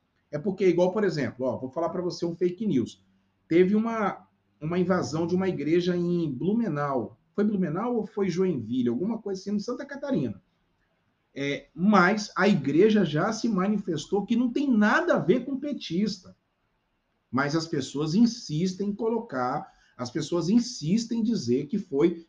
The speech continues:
invasão de petista. Pessoal, nós temos que ser justos, nós temos que ser sinceros. Isso aí é fake news. Vocês estão entendendo? Vocês estão compreendendo? É muito sério isso. As pessoas vivem, as pessoas conhecem a verdade,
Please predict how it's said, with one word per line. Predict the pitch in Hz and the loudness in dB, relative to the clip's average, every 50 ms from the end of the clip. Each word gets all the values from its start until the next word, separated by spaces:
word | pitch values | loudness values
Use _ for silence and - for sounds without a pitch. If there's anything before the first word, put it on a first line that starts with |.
| _ - | _ 0
invasão | 180 196 196 214 208 160 - 143 147 156 | 2 2 4 4 2 2 0 -2 -4 -4
de | 156 160 | -4 -4
petista. | - 202 208 202 - - 131 113 - - - _ - | -4 -6 -6 -6 -2 -2 -2 -2 -4 -8 -18 _ -8
Pessoal, | - 160 156 - 180 180 156 117 92 - - _ _ _ _ _ _ _ _ - | -6 -6 -2 0 2 2 2 0 -2 -6 -12 _ _ _ _ _ _ _ _ -12
nós | 330 339 277 | -8 -8 -6
temos | - - 147 139 - | -2 -2 -2 -2 -2
que | - 190 | -6 -6
ser | 165 - 175 175 185 | -4 -2 0 0 0
justos, | 185 - 247 240 240 247 208 - - 120 107 | 0 0 0 2 2 0 0 -4 -6 -8 -6
nós | 127 135 135 | -6 -4 -4
temos | - 151 151 147 | -4 -6 -8 -6
que | - 185 | -6 -8
ser | - - 185 170 | -6 -6 -6 -8
sinceros. | - - 240 - - - 226 220 214 196 135 131 | -6 -8 -10 -10 -8 -10 -8 -6 -4 -4 -4 -4
Isso | 151 151 - 180 | -6 -4 -2 0
aí | 170 180 | 2 2
é | 190 185 | 2 0
fake | 185 - 220 214 - - 294 | 0 -4 -8 -8 -6 -6 -4
news. | 277 220 226 233 220 214 - - _ _ _ _ _ _ _ _ _ _ _ _ _ _ _ _ _ _ | -2 0 0 0 -2 -4 -8 -14 _ _ _ _ _ _ _ _ _ _ _ _ _ _ _ _ _ _
Vocês | - - 190 185 | 0 4 4 4
estão | 185 233 | 4 2
entendendo? | 220 - 175 147 131 160 180 156 127 | 2 2 2 2 2 2 2 2 2
Vocês | 113 123 123 - 190 185 | 0 -2 0 0 -2 0
estão | 190 214 214 | 0 -2 0
compreendendo? | 208 196 165 156 - 156 139 127 117 117 143 156 147 120 110 113 | 0 0 -2 -2 -2 -2 0 0 0 0 0 -2 -2 -2 -4 -2
É | 139 160 | -2 -2
muito | 160 165 202 208 - | 0 0 -2 -2 -4
sério | - - - 226 214 220 220 202 139 113 | -8 -6 -4 -2 0 0 2 2 0 0
isso. | 92 - - - - _ _ _ _ _ _ _ _ - - | -2 -6 -10 -18 -20 _ _ _ _ _ _ _ _ -10 -2
As | - 175 180 - | 2 2 2 2
pessoas | - 214 190 190 - 143 131 123 107 | 2 2 2 2 0 0 0 0 0
vivem, | 110 123 160 202 247 277 269 262 247 233 214 | -2 0 2 4 4 6 6 4 4 2 2
as | - 175 165 - - | 2 2 2 2 2
pessoas | - 175 160 - - 143 123 117 | 0 0 0 0 -2 -2 -4 -2
conhecem | - - 180 175 170 165 165 175 202 226 220 220 220 202 | 0 2 4 4 4 4 2 2 2 0 -2 -2 -4 -4
a | 190 | -2
verdade, | 185 185 139 117 120 123 135 160 190 202 180 - 117 90 | 0 -2 -2 -2 -4 -4 -2 -2 -2 -2 -2 -4 -6 -8